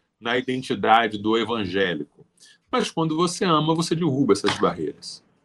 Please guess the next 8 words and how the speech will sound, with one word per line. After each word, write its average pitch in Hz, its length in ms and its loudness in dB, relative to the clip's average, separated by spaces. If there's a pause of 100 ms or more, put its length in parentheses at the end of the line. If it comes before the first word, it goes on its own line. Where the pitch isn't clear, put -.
(420)
Você - 300 2
derruba 113 440 6
esses 117 280 2
motivos 131 680 2
pra 120 200 0
pessoa 127 580 6 (400)
não 123 220 8
ouvir, 104 600 6